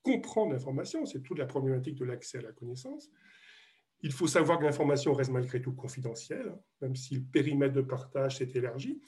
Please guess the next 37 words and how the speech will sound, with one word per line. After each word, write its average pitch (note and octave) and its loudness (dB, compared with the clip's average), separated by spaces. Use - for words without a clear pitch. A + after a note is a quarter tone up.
c'est - -2
toute D#3 -2
la C3 2
problématique C3 0
de C3+ -4
la A#2 -4
responsabilité C3 -4
de B2+ -4
l'agent, C#3+ -6
hein. - -16
Il C3+ -6
faut C3+ -4
savoir C#3+ 4
aussi C3 0
si C#3+ -2
l'information C3 0
est, - -2
est C#3 0
utile E3+ -2
et C#3 2
à A2 0
quoi, - 0
hein, B2 -10
c'est - -16
toute - -12
la C3+ 0
problématique C3+ -4
du A#2+ -6
sens, - 0
hein. C3 -6
Donc B2 4
la C3 6
numérisation G3+ 4
des E3 8
données E3 6
de D3 0
santé, A3 0